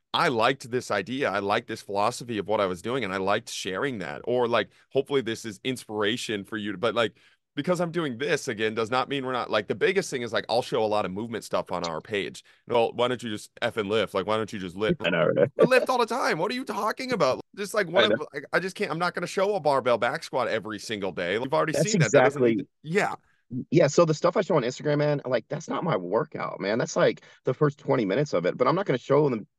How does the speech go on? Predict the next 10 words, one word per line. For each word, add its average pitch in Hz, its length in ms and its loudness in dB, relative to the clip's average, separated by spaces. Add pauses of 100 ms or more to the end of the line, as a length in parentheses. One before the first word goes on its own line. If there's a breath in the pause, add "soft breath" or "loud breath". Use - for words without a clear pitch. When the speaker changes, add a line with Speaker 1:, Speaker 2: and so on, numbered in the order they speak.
(120)
Speaker 2:
my, 104 400 -4 (200)
them, 117 420 0 (240 soft breath)
me 113 100 0
doing, 117 220 2
like, 87 200 -2
basic 104 440 0
back 90 220 -2
squats. 76 440 -4
I - 80 -2
mean, 107 240 0